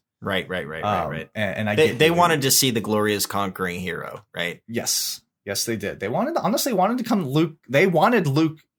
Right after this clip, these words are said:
Speaker 2: And I feel like they prob-, I love the line, but I do kind of feel like maybe folks found it, maybe that's not a slap in the face, but, like, when he's looking at Rey, he's like, "What do you expect me to do?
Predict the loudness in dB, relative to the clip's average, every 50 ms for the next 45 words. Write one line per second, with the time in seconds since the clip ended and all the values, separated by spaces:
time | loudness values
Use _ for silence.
0 | _ _ -20 -12 -2 2 4 4 4 2 2 2 4 6 6 6 6 4 2 -4
1 | -10 -6 -4 2 4 4 4 4 4 4 4 4 4 0 -4 -8 -10 -14 -14 -14
2 | -16 -2 2 4 4 6 6 6 6 6 4 4 2 2 4 4 4 4 4 2
3 | 0 -2 -4 -8 _ _ _ -4 0 2 4 4 4 4 2 2 2 2 2 0
4 | -2 -4 -4 -2 0 2 2 0 0 0 0 0 2 2 4 4 4 2 0 -4
5 | _ _ _ _ _ _ 0 2 4 4 4 4 4 2 2 2 0 0 0 0
6 | -2 -4 -4 -4 -2 0 2 2 2 2 0 -2 0 0 0 2 2 2 2 2
7 | 2 2 0 0 2 0 0 0 2 2 2 2 0 -4 -4 0 0 2 2 2
8 | 0 -2 -2 -2 0 0 0 0 -2 -2 -6 _ _ _ _ _ _ _ _ _
9 | -20 -14 -4 0 2 4 4 4 4 4 2 2 2 4 2 2 2 4 4 4
10 | 4 2 2 2 2 2 4 4 4 2 2 0 -2 -2 -2 -4 -6 -6 -6 -6
11 | -6 -8 -8